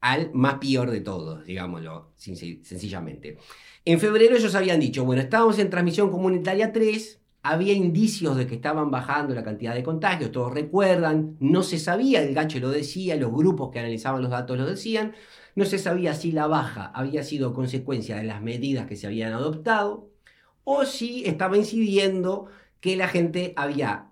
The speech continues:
detenido sus actividades, se había ido de vacaciones, habían estado más separados, uno acá, otro allá, el otro se fue para allá,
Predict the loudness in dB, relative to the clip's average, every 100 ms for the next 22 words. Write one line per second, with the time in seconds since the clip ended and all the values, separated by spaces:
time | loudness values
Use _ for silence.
0 | _ -6 -4 0 2 6 6 4 0 -6
1 | -4 -2 0 2 2 0 -4 -10 -6 -4
2 | -2 -2 0 -2 -2 -4 -2 2 4 4
3 | 2 0 -4 -4 -2 -2 -2 -4 -2 -2
4 | 0 0 0 -4 -4 -4 -4 -4 -2 -2
5 | -2 -6 -8 -10 -6 -2 0 0 -2 -4
6 | -6 -10 -10 -8 -8 -6 -6 -2 -2